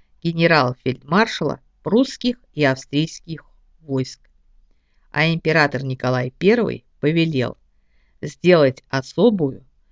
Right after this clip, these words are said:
бриллиантовую надпись на его фельдмаршалском жезле. К этому времени Иван Федорович Паскевич был удостоен практически всех российских орденов:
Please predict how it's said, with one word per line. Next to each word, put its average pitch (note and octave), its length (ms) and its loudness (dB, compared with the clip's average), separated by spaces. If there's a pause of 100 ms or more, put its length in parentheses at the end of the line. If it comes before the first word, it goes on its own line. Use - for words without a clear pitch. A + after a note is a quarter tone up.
(500)
бриллиантовую D#3+ 800 2
надпись F#3 500 -2 (300)
на D3+ 120 -8
его D3 460 0 (360)
фельдмаршалском E3+ 1080 -4 (380)
жезле. C3+ 380 -10 (520)
К - 80 -4
этому G#3 440 4
времени G3+ 540 0 (560)
Иван G3+ 320 4
Федорович F#3 460 2
Паскевич F#3 720 -2 (560)
был G#3 260 6
удостоен F#3 680 2 (360)
практически F#3 680 2
всех C#4 500 0 (800)
российских G#3 760 2
орденов: F#3 560 -2